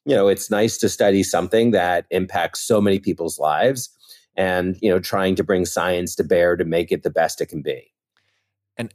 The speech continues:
Speaker 2: and I think there's so much to come, right? I mean, there's so much happening already, um, like, uh, all the tools that also established deeper, um, during covid. Uh, but, but,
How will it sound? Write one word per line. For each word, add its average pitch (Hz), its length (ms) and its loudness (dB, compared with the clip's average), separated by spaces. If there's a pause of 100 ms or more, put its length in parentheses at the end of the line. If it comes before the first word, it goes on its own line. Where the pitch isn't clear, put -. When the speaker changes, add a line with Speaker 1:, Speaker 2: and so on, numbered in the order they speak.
Speaker 2:
and 131 140 -2
I 139 60 2
think 185 260 -2
there's 127 240 2
so - 240 -2
much 139 340 0
to - 120 -10
come, 101 460 -4
right? 92 360 -2
I 110 80 -4
mean, 120 160 0
there's 123 160 2
so - 140 0
much 120 220 0
happening 170 440 -4
already, 123 640 -2
um, 110 520 -2
like, 98 500 -6
uh, 95 680 -8
all - 320 -16
the 107 140 -4
tools 110 580 -4
that 101 220 -2
also 101 360 -6
established 101 540 -8
deeper, 104 580 -2
um, 85 280 -12
during 101 320 -6
covid. 117 420 -2 (680)
Uh, 101 500 0 (160)
but, 107 240 -4
but, 110 160 -4